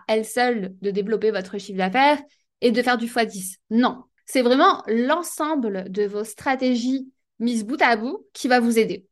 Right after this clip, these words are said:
Parce que, mine de rien, la publicité Facebook Ads permet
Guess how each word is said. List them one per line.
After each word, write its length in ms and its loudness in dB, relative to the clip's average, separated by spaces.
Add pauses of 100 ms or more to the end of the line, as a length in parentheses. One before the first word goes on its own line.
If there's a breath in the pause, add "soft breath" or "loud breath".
(140)
Parce 200 -2
que, 100 0
mine 300 4
de 80 4
rien, 460 0 (220)
la 280 -4
publicité 600 -6
Facebook 440 -2
Ads 420 0 (200)
permet 640 0